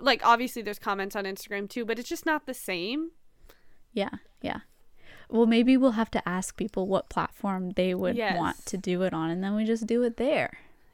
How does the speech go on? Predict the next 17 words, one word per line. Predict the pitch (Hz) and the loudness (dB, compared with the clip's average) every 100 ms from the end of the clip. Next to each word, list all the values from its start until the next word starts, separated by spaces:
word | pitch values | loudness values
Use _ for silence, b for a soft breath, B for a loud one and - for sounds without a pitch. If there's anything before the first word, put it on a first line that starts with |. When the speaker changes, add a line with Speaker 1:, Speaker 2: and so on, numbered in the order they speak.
| - | 0
Speaker 1:
Yeah, | 285 | 2
I | 190 | 2
think | 226 240 | -2 -8
it | |
would | 285 | -6
be | 285 | -6
so | - - 196 | -8 -12 -12
much | 185 - | -12 -12
fun. | - 65 - - - b b b b b b - - | -14 -14 -18 -20 -20 b b b b b b -20 0
We're | 311 285 | 4 8
adding | 226 220 247 | 8 8 4
more | 226 214 196 | 0 -2 -2
work | 190 208 | -6 -6
<laughs> | |
to | - - | -4 2
ourselves. | 330 415 - 403 330 440 | 6 8 10 10 8 0
Speaker 2:
<laughs> | 285 | 6